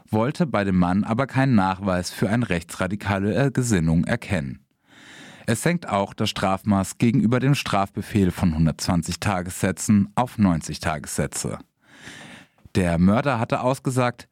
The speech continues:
der Kollege habe den Revolver von ihm gekauft, weil er sich für einen Bürgerkrieg gegen Geflüchtete habe bewaffnen wollte. Der Angeklagte stellte sich hingegen als Opfer dar. Der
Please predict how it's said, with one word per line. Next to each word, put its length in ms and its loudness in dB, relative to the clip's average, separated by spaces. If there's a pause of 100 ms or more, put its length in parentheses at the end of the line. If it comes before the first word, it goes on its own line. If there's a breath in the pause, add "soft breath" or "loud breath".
(160)
der 120 2
Kollege 540 2
habe 200 0
den 140 4
Revolver 600 0
von 240 0
ihm 80 4
gekauft, 680 0
weil 160 2
er 120 0
sich 280 0
für 200 -2
einen 220 0
Bürgerkrieg 680 0
gegen 280 4
Geflüchtete 800 0
habe 200 -4
bewaffnen 600 0
wollte. 360 -2 (800 loud breath)
Der 460 0 (180 soft breath)
Angeklagte 960 0 (240 loud breath)
stellte 320 -2
sich 220 -2
hingegen 400 4
als 260 0
Opfer 360 -2
dar. 340 -4 (1800 loud breath)
Der 440 0